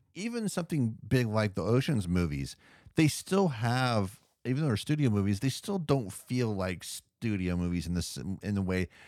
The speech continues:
if somebody else had done the Ocean movies, how different they would be. Like, well, <laughs>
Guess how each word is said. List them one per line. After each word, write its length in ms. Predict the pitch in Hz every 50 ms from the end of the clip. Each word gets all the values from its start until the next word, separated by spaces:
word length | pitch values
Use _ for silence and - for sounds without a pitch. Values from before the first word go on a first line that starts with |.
| - - -
if 100 | - 131
somebody 180 | - 208 196 180
else 100 | 160 139
had 80 | 139 123
done 120 | 131 127
the 80 | 120 110
Ocean 300 | 104 123 120 - - 104
movies, 400 | 101 101 98 98 101 95 87 - _ _ _ _ _
how 160 | - 113 107
different 320 | 101 113 110 104 107 98
they 120 | 98 92 85
would 120 | 82 76
be. 220 | 78 76 69 65 - - _ -
Like, 140 | 82 82 - - -
well, 320 | - 80 80 80 78 58 - _ _ -
<laughs> 120 | - 78